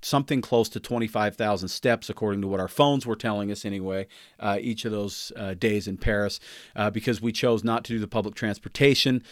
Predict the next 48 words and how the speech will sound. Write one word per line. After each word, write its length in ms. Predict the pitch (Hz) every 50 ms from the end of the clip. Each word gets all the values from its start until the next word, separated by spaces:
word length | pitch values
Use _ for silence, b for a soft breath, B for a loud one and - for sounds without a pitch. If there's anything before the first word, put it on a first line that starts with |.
| B B B B -
uh, 520 | - 107 107 104 104 104 104 101 98 107 104
and, 460 | - 123 110 107 104 104 104 104 101
uh, 320 | 107 101 101 101 101 101 104
we 80 | 110 110
didn't 180 | 110 110 110
do 60 | 110 98
bikes 460 | 92 120 117 120 117 113 - - 120
or 40 | 110
anything 220 | 110 104 104 107
like 200 | 104 107 101 -
that. 120 | 120 113
We 60 | 107 98
just 160 | 107 - -
walked 480 | 90 104 104 101 95 - _ - - -
everywhere 380 | 123 123 117 127 127 120 120 117
we 80 | 110
went, 320 | 107 110 117 113 110 - B B B B B B B B
and 180 | - 147 139 131
we 80 | 131 131
had 160 | 139 131 120
an 80 | 120
incredible 520 | 117 107 - - - 160 156 143 127 117 107
time 500 | - 123 120 113 107 104 104 101 104 -
walking 540 | - 110 120 120 123 120 - - 110 104 101
Paris. 460 | - - 170 175 156 127 113 - B B B B B B B B
But 160 | - 135 139 151
here's 280 | 135 202 262 262 -
the 80 | 233 214
thing 180 | - 190 180
you 40 | 165
need 140 | 156 151 143
to 60 | 131
know 100 | 135 127
about 240 | 120 120 113 104 -
Paris 320 | 180 185 190 160 135 -
if 140 | 139 107 120
you've 80 | 113 104
never 200 | 113 110 104 104
been 220 | - 175 214 196
there. 220 | 135 107 90 - - - - - - - _ _ _ _ _ _ _ _ _ _ _ - -
There 180 | 131 143 143 139
is 140 | 131 -
what 120 | 131 135 127
is 120 | 117 110
known 160 | 131 131 123
as 120 | 117 107 113
a 120 | 113 110
patisserie 760 | 110 - 110 101 - - 220 220 - - 113 104 104 110 113